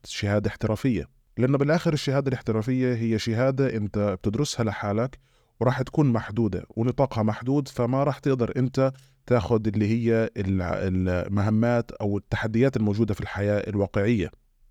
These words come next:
ولكن بطبيعة الحال كل إعلان وظيفي تقريبا أو كتير من الإعلانات الوظيفية اللي بتكون على لينكد إن أو غيرها من المواقع بتطلب نوع من أنواع الشهادات ك-،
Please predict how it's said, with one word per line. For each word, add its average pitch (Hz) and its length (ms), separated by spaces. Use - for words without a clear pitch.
ولكن 175 280
بطبيعة 143 420
الحال 131 360
كل 160 200
إعلان 127 340
وظيفي 113 320
تقريبا 123 640
أو 107 140
كتير 180 300
من 139 120
الإعلانات 113 480
الوظيفية 104 440
اللي 95 140
بتكون 101 220
على 90 300
لينكد 135 280
إن 123 140
أو 95 200
غيرها 127 200
من 107 140
المواقع 113 600
بتطلب 175 520
نوع 156 420
من 127 120
أنواع 123 260
الشهادات 113 640
ك-، 110 300